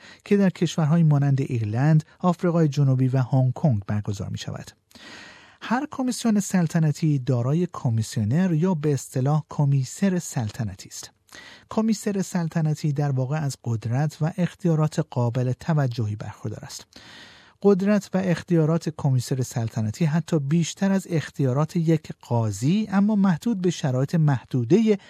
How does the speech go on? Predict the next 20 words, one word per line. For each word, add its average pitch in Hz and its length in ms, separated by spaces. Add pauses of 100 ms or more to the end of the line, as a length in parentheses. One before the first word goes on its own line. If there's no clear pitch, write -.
فعالیت 117 680
کمیسیون 110 500
است. - 280 (840)
کمیسیون 185 560
توسط 156 560
رئیس 143 480
دولت، 127 800
یعنی 113 240
حاکمیت 139 720
و 147 120
یا 165 180
نماینده 147 840
او 110 260
در 127 180
قالب 147 380
فرماندار 117 720
کل 226 240 (260)
و 185 60
یا 170 160
فرماندار 139 760